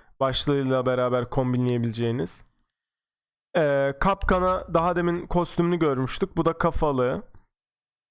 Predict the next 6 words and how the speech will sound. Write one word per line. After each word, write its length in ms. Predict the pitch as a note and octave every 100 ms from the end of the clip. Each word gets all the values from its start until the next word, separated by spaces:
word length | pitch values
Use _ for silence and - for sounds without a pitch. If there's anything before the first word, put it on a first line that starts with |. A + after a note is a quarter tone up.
| _ _ -
Bu 60 | C#3+
arada 180 | D#3
gözleri 500 | E3+ D#3 D3 C3 D#3
gözüküyor 580 | D#3+ C#3+ A2+ A2+ C3 C#3+
fark 340 | E3+ C3+ A2+ B2+
ettiyseniz. 800 | - B2+ A2+ B2 B2+ G3 -